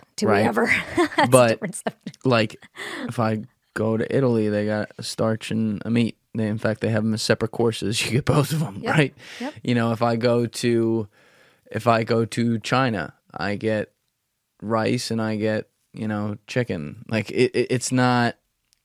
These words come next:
Speaker 2: it's the same shit. And yet a lot of places don't seem to have, maybe not even specifically the mucus thing, but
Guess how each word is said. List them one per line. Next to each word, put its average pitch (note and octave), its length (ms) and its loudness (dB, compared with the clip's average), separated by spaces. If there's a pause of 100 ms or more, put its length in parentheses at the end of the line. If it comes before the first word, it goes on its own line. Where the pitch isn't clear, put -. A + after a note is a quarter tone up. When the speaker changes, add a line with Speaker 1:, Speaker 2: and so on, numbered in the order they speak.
(200)
Speaker 2:
it's - 160 -4
the A#2+ 60 -4
same C#3+ 300 4
shit. C3+ 500 0 (120)
And A#2 160 2
yet A#2+ 240 2
a A2+ 80 -2
lot A#2+ 240 2
of A#2 80 -6
places A#2+ 480 -2
don't A#2 300 -4
seem A#2 240 -2
to G#2+ 60 -2
have, A#2 640 0 (1700)
maybe C3+ 280 4
not B2 200 4
even A#2 180 0
specifically A2+ 520 -2
the A2 100 -2
mucus A2 400 0
thing, G2+ 320 0
but G#2+ 180 0